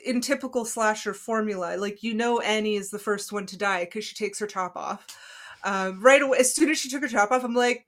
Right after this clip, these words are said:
"Oh, nipple, she dies first." <laughs> That's just, that's the way it goes. And then I got excited when Linda and Bob came over to have sex. It's like, "Ooh, maybe we'll get a double kill."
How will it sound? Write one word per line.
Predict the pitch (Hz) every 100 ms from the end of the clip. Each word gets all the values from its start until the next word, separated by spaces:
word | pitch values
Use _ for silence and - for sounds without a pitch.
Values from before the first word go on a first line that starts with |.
| 233
"Oh, | 320 320 302
nipple, | 269 285 262 233
she | - 220
dies | 214 190
first." | - 139 165 - - -
<laughs> | - - - - - - 427 415 -
That's | 381 403 -
just, | 359 415 - _
that's | -
the | 269
way | 247
it | 240
goes. | 214 190 - - -
And | 277 302
then |
I | 330
got | 320 302
excited | - - 302 294 285 247
when | 262 254 247 - - 240
Linda | 277 294 277
and | 240 226
Bob | 262 269 220
came | 254 220
over | 208 202 208
to | 208
have | 208 214 208
sex. | 269 254 -
It's | 226 262
like, | 262 - _ 370
"Ooh, | 370 320
maybe | 320 320 320
we'll | 320
get | 262 294
a | 277
double | 226 302 285 277
kill." | - 277 190